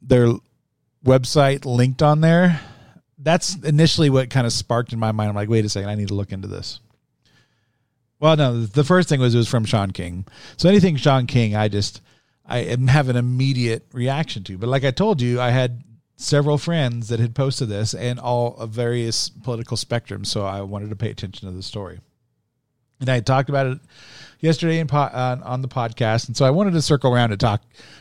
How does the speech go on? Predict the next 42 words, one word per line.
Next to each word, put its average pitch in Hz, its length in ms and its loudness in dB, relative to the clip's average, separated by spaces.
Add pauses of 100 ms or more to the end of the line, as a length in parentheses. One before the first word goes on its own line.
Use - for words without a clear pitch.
talk 107 200 0
to 113 120 -2
you 98 60 0
guys 98 180 0
about 104 300 0
this. - 380 -12
And 139 140 -6
so 160 160 4
what 160 160 4
I 156 140 6
did, 147 420 4
of 143 140 -2
course, 123 460 -4
is 135 180 -2
start 123 400 0
Googling 120 480 2
things 120 320 0
and, 120 240 -2
and 117 100 -6
try 117 200 0
to 110 60 2
find 110 260 0
out 107 160 0
what 110 100 -2
the 104 80 -6
true 110 240 -4
story 95 380 -8
is. 139 300 -4 (420)
If 135 160 -2
this 131 200 -2
is 160 140 -2
true, 123 280 -2
then, 117 340 -2
man, 120 280 -2
we 113 120 -8
need 117 100 -6
to 113 140 -2
talk 127 240 0
about 104 220 -4
that. - 260 -8 (1200)
If - 500 2
somebody 151 480 6